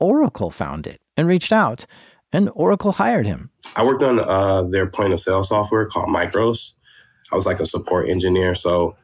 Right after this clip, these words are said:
Speaker 2: for example, you were a company and you called in and you had,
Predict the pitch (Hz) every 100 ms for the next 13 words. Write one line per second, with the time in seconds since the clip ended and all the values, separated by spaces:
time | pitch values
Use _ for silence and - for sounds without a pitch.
0 | _ - 104 95 98 95 98 98 90 90
1 | 90 87 92 92 90 87 90 87 95 95
2 | 90 92 92 87 87 85 87 90 - _
3 | - - - 101 95 95 92